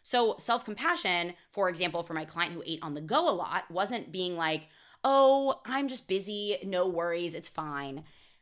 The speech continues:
It was acknowledging the challenge of being busy and trying to manage everything, and then also compassionately putting in effort to help herself find a few minutes where she could sit down and eat, and doing so because she cared about herself and how she felt,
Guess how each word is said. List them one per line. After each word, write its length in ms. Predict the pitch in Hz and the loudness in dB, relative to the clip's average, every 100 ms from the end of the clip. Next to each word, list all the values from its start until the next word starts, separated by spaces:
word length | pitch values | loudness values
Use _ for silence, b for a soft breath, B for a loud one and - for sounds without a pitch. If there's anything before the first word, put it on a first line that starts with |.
| _ - | _ -2
It 140 | 220 | 0
was 100 | 202 | 0
acknowledging 580 | 180 160 175 262 190 175 | -2 0 0 0 -2 -2
the 100 | 160 | -4
challenge 680 | - - 214 302 208 170 | -6 -2 2 4 2 0
of 160 | 165 160 | -4 -4
being 220 | 160 147 | -4 -2
busy 460 | 147 285 170 156 170 | -2 -2 -2 -6 -8
and 160 | 165 | -8
trying 220 | 156 151 139 | -8 -8 -8
to 60 | |
manage 460 | 139 147 151 165 151 - | -6 -4 -2 -4 -6 -8
everything, 600 | 156 139 - - 180 208 b b b - | -8 -10 -18 -16 -14 -16 b b b -4
and 280 | 233 220 196 | -2 0 -2
then 240 | 196 185 | -2 -2
also 760 | - 285 370 - 151 151 165 - | 0 0 -2 -4 -4 -4 -6 -12
compassionately 920 | - 175 151 - 202 - 294 175 170 165 B | -16 -16 -10 -6 -6 -6 -8 -6 -8 -10 B
putting 300 | _ 226 302 | _ -4 -2
in 100 | 220 202 | -2 -2
effort 400 | 202 240 165 160 | -2 -2 -6 -8
to 80 | - | -10
help 320 | - - 381 | -8 -4 -4
herself 540 | 302 214 - 151 165 - | -4 -6 -4 -6 -6 -8
find 380 | - 208 403 359 | -6 -2 -2 -2
a 40 | |
few 200 | - 165 | -4 -4
minutes 260 | 156 147 151 | -4 -6 -8
where 100 | 156 | -10
she 140 | - | -10
could 160 | 156 151 | -12 -12
sit 160 | 151 | -12
down 180 | 147 135 | -12 -12
and 140 | 139 | -14
eat, 240 | - 143 - B B B - | -18 -18 -20 B B B -8
and 180 | 190 190 | -6 -2
doing 280 | 262 302 | 0 0
so 200 | 294 208 | 0 -2
because 840 | 185 170 156 - - 277 220 170 160 B B | -2 -4 -10 -12 -2 4 4 4 -2 B B
she 200 | - 170 | -12 -12
cared 260 | - 185 | -4 -2
about 220 | 180 165 - | 0 0 -2
herself 400 | 156 - 151 156 | -8 -6 -6 -6
and 80 | |
how 100 | 147 | -10
she 160 | 131 - | -12 -12
felt, 480 | - 254 214 170 | 0 6 6 4